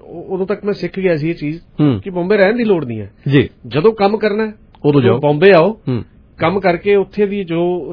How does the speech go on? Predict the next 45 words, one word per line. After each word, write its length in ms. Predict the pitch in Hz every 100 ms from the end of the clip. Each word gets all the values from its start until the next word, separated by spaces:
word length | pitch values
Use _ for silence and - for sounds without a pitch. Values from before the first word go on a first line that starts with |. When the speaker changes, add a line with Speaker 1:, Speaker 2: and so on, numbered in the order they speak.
| 156
Speaker 1:
ਟੈਕਨੋਲੋਜੀ 560 | 156 143 143 160 160 165
ਹੈ 100 | 165
ਜਾਂ 120 | 165
ਉੱਥੇ 260 | 160 180
ਦੇ 80 | 175
ਮਿਊਜ਼ੀਸ਼ੀਅਨਸ 560 | 151 131 151 180 170 151
ਨੇ 200 | 160 156
ਜਿਨ੍ਹਾਂ 260 | 143 170
ਨਾਲ 80 | 175
ਕੰਮ 220 | 151 143
ਕਰਨਾ, 280 | 147 143 156 -
ਉਹ 120 | 185 202
ਲੈ 180 | 139
ਕੇ 220 | 127 180 214 -
Speaker 2:
ਜੀ। 180 | 135 120 - -
Speaker 1:
ਤੁਸੀਂ 220 | 165 196
ਆਪਣਾ 180 | 170 190
ਕੰਮ 220 | 165 170
ਕਰਕੇ 240 | 175 170
ਵਾਪਸ 320 | 208 160 196 -
ਫਿਰ 140 | 180
ਆਪਣੇ 280 | - 160 214 - _ _ -
ਟਿਕਾਣੇ 280 | 160 170 170
ਤੇ 120 | 160
ਆ 80 | 113
ਜਾਓ। 120 | 98 _ 135
Speaker 2:
ਜੀ। 200 | 127 104 _ _ _ _ _ _ _ -
Speaker 1:
ਤੇ 100 | 190 -
ਇਹ 160 | 226 226
ਫਿਰ 240 | 214 214 -
ਆਣਾ 220 | 156 156 180
ਜਾਣਾ 200 | 190 190
ਲੱਗਿਆ 320 | 127 127 135
ਰਿਹਾ। 200 | 135 143 - _ - - - - _ - _ _ _ 202
In 80 | 240
between 440 | 233 220 240 233
ਮੇਰਾ, 480 | 196 208 208 202 -
ਅਹ, 480 | - - 175 165 160
ਜਦੋਂ 240 | 143 170 180
ਮੈਂ 240 | 156 160
ਬੰਬੇ 280 | 143 139 151
ਸੀ 180 | 135 143
ਉਦੋਂ 160 | 147
ਮੇਰਾ 200 | 147 143
ਇੱਕ 440 | 143 - 143 139